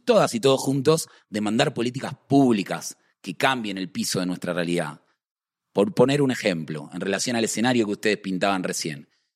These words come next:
las diez personas más ricas del mundo concentran más riqueza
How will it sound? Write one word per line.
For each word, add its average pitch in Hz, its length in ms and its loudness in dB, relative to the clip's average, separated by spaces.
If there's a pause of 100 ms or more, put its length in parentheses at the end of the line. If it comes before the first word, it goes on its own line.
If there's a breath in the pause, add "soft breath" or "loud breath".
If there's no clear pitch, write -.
(340)
las 101 380 -4
diez 185 200 4
personas 139 480 -4
más 120 180 0
ricas 107 760 0
del 101 160 -2
mundo 165 380 2
concentran 127 500 0
más 120 220 -2
riqueza 156 580 0